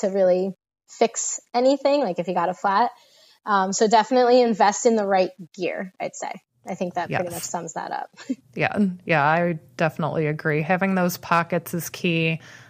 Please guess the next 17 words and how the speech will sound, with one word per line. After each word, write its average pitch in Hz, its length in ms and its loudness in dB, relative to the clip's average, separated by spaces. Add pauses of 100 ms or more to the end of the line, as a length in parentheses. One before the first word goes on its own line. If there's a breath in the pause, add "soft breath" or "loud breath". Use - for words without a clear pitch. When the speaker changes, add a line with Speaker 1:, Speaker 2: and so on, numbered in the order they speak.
(140 loud breath)
Speaker 2:
Um, 156 400 2
you 175 120 0
can 196 160 -2
also 190 320 2
get, 170 340 0
like, 175 220 0
a 170 60 2
little 165 300 2
bag 160 640 0
that 180 400 0
goes 175 260 0
underneath 165 540 -4
your 160 140 -2
saddle 180 600 0
that 196 300 0
can 190 180 -2
hold, 180 520 0